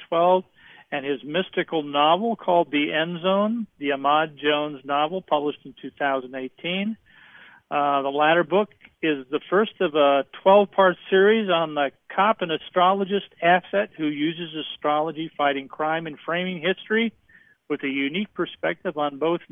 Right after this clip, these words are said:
motive and intent. I've also known Raphael to provide highly personalized astrologic consultation for career counsel for professionals, uh, anyone that's interested in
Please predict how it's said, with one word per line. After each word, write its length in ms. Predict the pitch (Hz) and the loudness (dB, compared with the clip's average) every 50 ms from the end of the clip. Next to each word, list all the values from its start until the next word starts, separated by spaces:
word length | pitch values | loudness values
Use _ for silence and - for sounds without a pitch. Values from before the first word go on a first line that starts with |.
| 131 131 | -10 -6
motive 320 | 139 160 185 190 202 196 - - - - | -4 -2 -2 -2 -2 -4 -6 -10 -10 -10
and 140 | 185 185 | -8 -6
intent. 560 | 196 196 180 - - - 208 202 165 127 - _ _ _ _ _ _ _ _ _ _ _ _ _ _ _ _ _ _ - | -6 -8 -10 -12 -8 -4 -2 -2 -2 -4 -6 _ _ _ _ _ _ _ _ _ _ _ _ _ _ _ _ _ _ -8
I've 240 | 127 131 131 127 131 | -6 -6 -6 -4 -2
also 340 | 139 139 135 - - 165 156 | -2 -2 -2 -4 -6 -8 -6
known 280 | 147 147 147 143 143 | -6 -6 -6 -6 -6
Raphael 520 | 143 147 151 143 - - 165 165 165 165 151 - - | -4 -4 -4 -4 -4 -2 -2 0 0 0 -2 -4 -8
to 80 | 160 151 | -12 -10
provide 480 | - - 147 131 151 151 151 151 151 139 | -6 -6 -4 0 2 2 2 2 2 -2
highly 560 | - - - - 190 190 196 190 185 185 185 | -6 -10 -6 -4 -2 0 2 2 0 0 -2
personalized 960 | _ - - 196 196 190 - - 185 175 175 175 175 175 175 165 151 - - _ _ - 165 | _ -2 0 0 0 0 -4 -8 -6 -4 -2 0 0 0 -2 -4 -6 -10 -14 _ _ -6 0
astrologic 920 | 160 170 185 - - - - 180 180 170 180 175 180 180 - - 190 - _ _ | 0 2 0 0 -4 -6 -6 -4 0 2 4 4 2 2 0 -6 -12 -14 _ _
consultation 1080 | - - 180 185 190 - - - 170 - - - 190 190 202 190 - 247 262 302 285 - _ _ _ _ _ _ - - - - - _ _ _ _ _ - | -2 0 0 0 0 -4 -6 -6 -6 -6 -2 0 0 2 2 0 -2 -4 -4 -4 -8 -12 _ _ _ _ _ _ -20 -20 -20 -20 -20 _ _ _ _ _ -2
for 180 | 156 151 147 139 | 0 0 0 -2
career 600 | - - 151 151 151 165 175 190 202 208 208 - _ _ _ _ _ _ _ _ _ - | -4 -6 -4 0 2 4 6 6 6 6 4 2 _ _ _ _ _ _ _ _ _ -4
counsel 520 | - 175 185 208 226 214 - 262 254 220 - | 0 2 2 2 2 0 -2 -4 -4 -4 -2
for 180 | - 165 156 147 | -2 -2 -2 -2
professionals, 840 | - - 151 143 - - 175 180 196 180 - - 214 214 226 240 190 - - _ _ _ _ - | -2 -6 -6 -6 -2 0 2 4 4 2 2 -2 -4 -4 -4 -4 -6 -10 -16 _ _ _ _ -2
uh, 20 | |
anyone 1040 | 143 135 135 139 143 143 143 147 147 151 151 151 165 170 175 170 170 165 165 165 160 | -2 0 0 -2 -2 -4 -4 -6 -6 -8 -8 -8 -6 -6 -6 -4 -6 -6 -6 -8 -8
that's 200 | 160 - - - | -10 -8 -8 -8
interested 480 | 170 160 - - 165 - _ 170 165 | -8 -8 -6 -8 -8 -6 _ -4 -4
in 220 | 165 165 156 156 | -4 -6 -8 -10